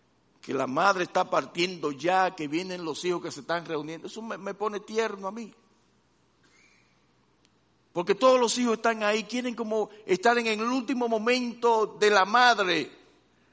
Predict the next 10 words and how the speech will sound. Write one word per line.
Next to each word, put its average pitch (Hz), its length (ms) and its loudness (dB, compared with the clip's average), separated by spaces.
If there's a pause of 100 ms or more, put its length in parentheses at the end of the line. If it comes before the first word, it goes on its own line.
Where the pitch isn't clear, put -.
(460)
y 196 120 2
del 214 260 4
papá, 240 680 6 (1400)
quizás 254 320 4
para 240 220 6
darle 247 340 6
el 214 180 2
último 233 800 0
calor 247 680 6
humano 247 720 4